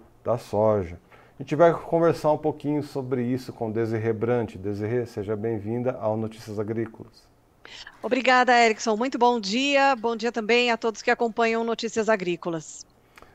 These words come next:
Speaker 1: Bom, Desirê, acho importante, né, primeiro ponto, a gente trazer essa questão das chuvas e mostrar que re-,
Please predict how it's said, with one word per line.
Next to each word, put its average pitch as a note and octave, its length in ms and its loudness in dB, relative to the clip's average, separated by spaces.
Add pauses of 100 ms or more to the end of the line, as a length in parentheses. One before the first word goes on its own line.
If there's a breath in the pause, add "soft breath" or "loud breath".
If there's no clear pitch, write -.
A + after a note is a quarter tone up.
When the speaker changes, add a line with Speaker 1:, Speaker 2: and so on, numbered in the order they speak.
(120 soft breath)
Speaker 1:
Bom, B2 120 -2
Desirê, B2+ 420 2
acho A2+ 180 -2
importante, B2 800 0
né, G#2+ 240 0
primeiro A2 400 0
ponto, A2+ 400 -2
a A#2+ 40 -8
gente B2 180 -10
trazer A#2+ 320 -4
essa A2+ 160 -10
questão G#2+ 400 -8
das F#2 180 -6
chuvas A#2 600 -4
e A#2 60 -4
mostrar C3 520 0
que A#2+ 140 -8
re-, A2 240 -6